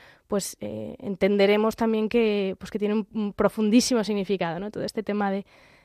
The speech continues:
de la comida, que además, pues, nos invita a salir de nosotros mismos y a pensar en todos aquellos que no tienen que llevarse a la boca, ¿no? Eh,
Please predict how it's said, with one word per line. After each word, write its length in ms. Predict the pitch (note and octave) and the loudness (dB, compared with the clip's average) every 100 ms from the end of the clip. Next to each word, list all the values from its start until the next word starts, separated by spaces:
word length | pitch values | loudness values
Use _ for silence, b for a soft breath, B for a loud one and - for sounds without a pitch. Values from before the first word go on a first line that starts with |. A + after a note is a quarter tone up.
| b | b
de 220 | G3+ G3 | -4 2
la 140 | G3 F#3 | 2 4
comida, 380 | F#3+ G3+ B3 A#3 | 4 4 4 4
que 60 | |
además, 260 | F#3+ F#3 F#3+ | 2 0 -2
pues, 180 | A3+ G3+ | -4 -2
nos 420 | F3+ F3 - - | -4 -6 -12 -10
invita 480 | F#3+ F#3 F#3 G#3+ G3 | -6 -4 -2 -2 -2
a 40 | |
salir 300 | F#3+ F#3+ G#3 | -4 -4 0
de 80 | A#3 | 2
nosotros 400 | A3 G#3 G3+ F#3 | 2 2 0 2
mismos 320 | A#3+ C4+ C4 | 4 4 4
y 40 | G#3+ | 2
a 40 | |
pensar 280 | G3+ F#3 G#3 | -2 -2 -2
en 100 | A3 | 0
todos 200 | A3 G#3+ | 0 0
aquellos 320 | G#3+ A3 A3 | 0 2 0
que 120 | - | -2
no 120 | A3 | -4
tienen 400 | G#3 G#3 C4+ F#3+ | 0 2 2 0
que 120 | F#3 G#3+ | -8 -10
llevarse 380 | F#3+ F#3+ - | -6 -6 -4
a 40 | F#3+ | -2
la 80 | F#3 | 0
boca, 300 | F3+ F3+ F3+ | -2 -4 -14
¿no? 120 | A#3+ _ b b b b b b - | -14 _ b b b b b b -12
Eh, 180 | G3 | -10